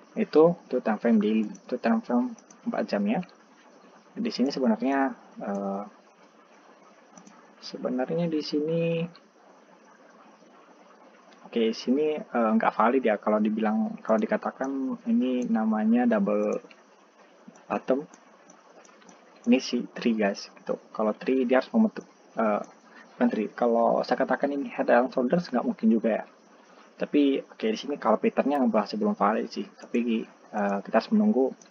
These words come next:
untuk menguji garis trend line gitu. Jika dia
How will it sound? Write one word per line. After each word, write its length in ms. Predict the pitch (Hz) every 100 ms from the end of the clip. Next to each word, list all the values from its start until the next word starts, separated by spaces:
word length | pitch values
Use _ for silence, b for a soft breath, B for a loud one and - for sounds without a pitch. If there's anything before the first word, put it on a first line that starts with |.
| - _ _ - - - -
untuk 320 | 220 240 - - -
menguji 320 | 127 110 110 117
garis 240 | 107 -
trend 320 | - 104 101
line 120 | 101 101
gitu. 160 | 98 - - -
Jika 160 | 98
dia 560 | 107 110 104 104 101 101